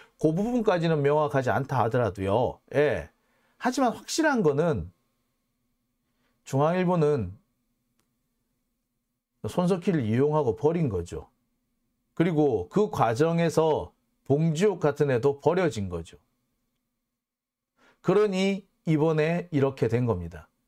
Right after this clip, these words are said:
그러니까 중앙일보는 타락한 게 아니고요. 원래 자리로 돌아간 거예요. 본인들이 엄청, 어, 정의로운,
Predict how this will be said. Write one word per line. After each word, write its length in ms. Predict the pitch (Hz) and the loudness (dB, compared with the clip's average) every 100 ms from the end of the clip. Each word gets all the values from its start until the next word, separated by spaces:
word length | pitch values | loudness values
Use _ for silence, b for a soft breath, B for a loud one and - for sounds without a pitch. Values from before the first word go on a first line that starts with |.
| _ _ _ _ _ _ _ _ _ | _ _ _ _ _ _ _ _ _
그러니까 380 | 175 202 170 - - | 0 2 2 -2 -4
중앙일보는 680 | 165 180 190 190 175 156 | 0 0 2 0 2 0
타락한 440 | - 160 180 196 202 | -2 0 0 2 2
게 80 | 170 | 2
아니고요. 520 | 131 123 151 156 98 | 0 0 2 0 0
원래 300 | 123 165 180 | 0 2 2
자리로 340 | 160 139 120 | 2 2 0
돌아간 420 | 123 170 135 101 | 2 0 0 -4
거예요. 300 | 90 82 73 - _ _ _ _ _ _ _ _ _ _ _ _ _ _ | -6 -10 -12 -18 _ _ _ _ _ _ _ _ _ _ _ _ _ _
본인들이 560 | - 175 202 196 175 180 | -2 0 2 2 2 2
엄청, 760 | 143 143 135 165 170 165 107 90 _ _ _ _ _ _ _ _ _ _ _ _ _ _ | 0 0 0 0 2 0 -4 -8 _ _ _ _ _ _ _ _ _ _ _ _ _ _
어, 220 | 120 117 | -2 -2
정의로운, 920 | 110 123 147 180 190 190 175 135 92 | -2 -2 0 0 0 0 0 -2 -4